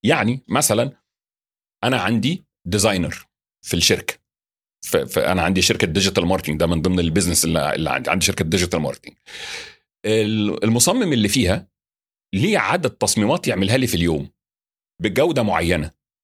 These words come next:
عملها في عشر ساعات، عملها في تمن ساعات، أنا ليا عدد تصميمات متفقين عليه أنا وهو بيطلع في تمن ساعات، أنا ليا إنك تسلمه لي في الوقت،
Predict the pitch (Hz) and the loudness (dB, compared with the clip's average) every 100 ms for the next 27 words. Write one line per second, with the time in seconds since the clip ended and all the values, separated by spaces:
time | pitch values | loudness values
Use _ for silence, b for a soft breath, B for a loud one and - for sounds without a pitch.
0 | - 113 226 233 120 - 151 113 - 82 | -6 0 2 2 0 0 0 2 2 2
1 | 110 - 110 98 - 113 98 90 98 151 | 0 0 0 -2 -2 -2 0 0 -2 -2
2 | 160 135 151 127 135 131 98 - 98 - | -2 0 0 0 0 0 0 0 0 2
3 | 101 85 92 - 131 117 107 135 135 104 | -2 -2 -4 -2 -2 0 2 2 0 0
4 | 123 165 - B B B _ 107 170 190 | 0 -2 -4 B B B _ 0 0 2
5 | 170 139 117 127 113 - 69 67 - - | 0 0 0 0 2 0 0 -6 -14 -16
6 | _ _ _ _ _ _ - 95 123 143 | _ _ _ _ _ _ -4 0 2 2
7 | 113 - 90 92 120 - 80 - - | 0 0 2 2 2 0 0 -2 -8